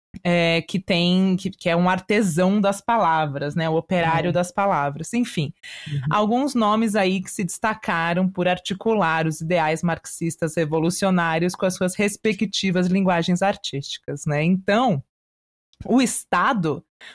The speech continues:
Speaker 1: no caso aí o Terceiro Reich do Hitler,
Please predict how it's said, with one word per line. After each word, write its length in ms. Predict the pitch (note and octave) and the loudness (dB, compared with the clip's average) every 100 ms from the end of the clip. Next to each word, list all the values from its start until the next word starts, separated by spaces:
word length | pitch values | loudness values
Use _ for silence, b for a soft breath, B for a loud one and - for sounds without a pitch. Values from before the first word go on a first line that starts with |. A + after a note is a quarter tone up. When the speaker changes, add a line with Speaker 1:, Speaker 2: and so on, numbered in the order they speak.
| B | B
Speaker 1:
no 200 | G3+ C4 | 2 2
caso 420 | - F#3 F3+ F3 | 0 0 2 2
aí 160 | D#3+ D3+ | 0 0
o 40 | |
Terceiro 420 | D3+ D#3 - D#3 | -2 -4 -2 -2
Reich 260 | D#3 D#3 D#3+ | 0 -2 -2
do 120 | C#3+ | -2
Hitler, 600 | C#3+ G3+ B3+ - D#3 C3+ | 2 2 2 0 -2 -2